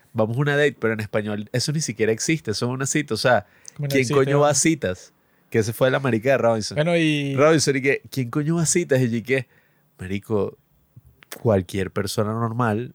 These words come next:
Speaker 1: sabe que si tú vas a salir con una mujer, o sea, que no conoces, pues, o sea, que no conoces el, no sé, el trabajo, el estudio, vas a salir a tomarte un café, se supone, o sea, coño, si no hay ningún contexto que los ligue,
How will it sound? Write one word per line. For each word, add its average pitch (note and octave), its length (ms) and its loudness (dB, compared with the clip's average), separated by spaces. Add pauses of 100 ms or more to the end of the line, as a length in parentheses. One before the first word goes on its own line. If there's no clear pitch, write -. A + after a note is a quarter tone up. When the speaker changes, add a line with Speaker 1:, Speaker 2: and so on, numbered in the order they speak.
Speaker 1:
sabe F#2+ 360 -2
que A2 100 -14
si G#2 100 -10
tú F#2 180 -6
vas F#2+ 120 -4
a A2 80 -8
salir G#2 460 -4
con G2 140 -6
una F#2+ 140 -8
mujer, G#2+ 480 -2
o G2 60 -2
sea, G#2 180 -2
que G2 100 -8
no F#2 140 -12
conoces, A2 420 -4
pues, G2+ 160 -4
o G2 60 -2
sea, G2 240 -2
que F#2 80 -10
no F#2 120 -12
conoces A2 400 -4
el, A2+ 240 -2
no G2+ 120 -10
sé, A2 180 0
el G2+ 100 -2
trabajo, G#2 500 0
el G2 100 -4
estudio, G#2+ 360 -2 (680)
vas F#2 260 -4
a F#2+ 80 -6
salir G#2+ 300 0
a G#2 60 -2
tomarte A2 340 -6
un A2 80 -12
café, C3+ 420 -2 (140)
se - 240 0
supone, G2+ 600 -4
o B2+ 120 -2
sea, F#2+ 380 0 (600)
coño, A#2 220 0
si A2+ 160 -4
no A2 80 -4
hay G#2+ 100 -2
ningún A#2+ 420 -4
contexto C3+ 720 -2
que D3 100 0
los A#2 140 0
ligue, A#2 460 0